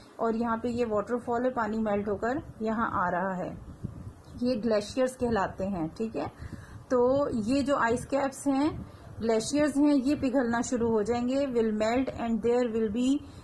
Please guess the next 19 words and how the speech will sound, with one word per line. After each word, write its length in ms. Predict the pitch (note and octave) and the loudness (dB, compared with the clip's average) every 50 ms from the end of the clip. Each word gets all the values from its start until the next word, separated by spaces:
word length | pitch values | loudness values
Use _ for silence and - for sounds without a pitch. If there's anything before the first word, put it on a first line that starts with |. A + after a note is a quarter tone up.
| - - - A3+ | -18 -4 2 4
more 440 | A3+ A3+ C4 C#4+ D#4 E4 E4+ E4 C4 | 6 8 8 8 8 6 6 4 4
water 560 | A3+ A#3 A#3 A3+ A3+ - B3 B3+ B3+ - B3+ | 2 2 0 0 2 2 2 2 4 2 2
in 120 | A#3 A3 | 0 2
the 200 | A#3 G#3+ G#3 G#3 | 2 2 2 2
oceans। 300 | G#3 - - B3+ B3 A#3 | 0 0 -2 -2 0 0
और 100 | A#3+ A3+ | 0 0
जब 240 | G3 A3+ A3 G#3 G#3+ | 0 0 0 0 0
ये 100 | A3+ A3 | 0 0
glaciers 580 | F#3 G3+ G3 F#3+ F#3+ - - C#4+ D4 C#4+ C#4+ - | 0 2 2 2 0 0 0 0 0 0 0 -2
पिघलना 460 | - A#3+ - A#3+ A3+ G#3+ A3 A3+ A3+ | -6 -2 0 0 0 2 0 -2 -2
शुरू 260 | A3+ A#3 G#3+ G#3+ A3 | -2 -2 0 0 0
हो 100 | G#3 F#3+ | 0 0
जाएंगे, 340 | G3 A3 A3 A3 A3 A3+ A#3 | 0 -2 -2 -2 -2 -2 -2
इतने 220 | - - A3+ A3+ | -2 -2 -2 -2
बड़े-बड़े 460 | G3+ F#3+ G3+ G3+ A3+ G#3+ A3+ A3 A3+ | 0 2 2 4 4 2 2 2 0
पहाड़ 560 | A3 - G#3+ G3+ F3+ G3 F#3+ F#3+ G3+ A3 A3+ A3 | 0 0 -2 -2 -2 0 0 2 2 2 2 2
जो 120 | A3 A#3 | 0 0
हैं 220 | A#3+ A3+ A3 A3 | 0 0 0 0
बर्फ 300 | G3 G3 G3 G#3+ G#3 - | 2 2 2 2 0 -2